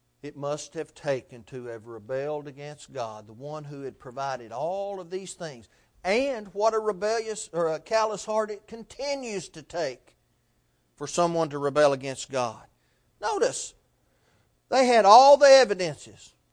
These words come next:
We might say all the evidences in the world, right? Because it was the world that provides initial evidence that God is alive. They had nature. They saw how things were maintained year after year,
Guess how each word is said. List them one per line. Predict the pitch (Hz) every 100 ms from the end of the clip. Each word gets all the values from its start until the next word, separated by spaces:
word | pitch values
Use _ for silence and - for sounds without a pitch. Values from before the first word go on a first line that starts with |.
| _ _ _ -
We | 165
might | 190 180
say | - 175
all | 160 180 190
the | 180
evidences | 196 180 190 185 165 160
in | 185
the | 165
world, | 180 185 127 117
right? | 147 170
Because | 135 - 147 139
it | 151
was | 160 151 127
the | 135
world | 131 175 214 147 123 143
that | 143 123
provides | 147 123 160 170 160 143
initial | 139 165 170 151 160
evidence | 170 120 131 143 -
that | 127 127
God | 139 165
is | 170 160
alive. | 160 190 269 -
They | 165 214
had | 220 214 143
nature. | 147 220 - 269 262 _ _ _
They | 151 165
saw | - 196 208
how | 196 196
things | 190 202 202 147
were | 151 147
maintained | 180 196 170 196 208 220 220 139
year | 160 208 202
after | 190 180 147 135
year, | 170 220 226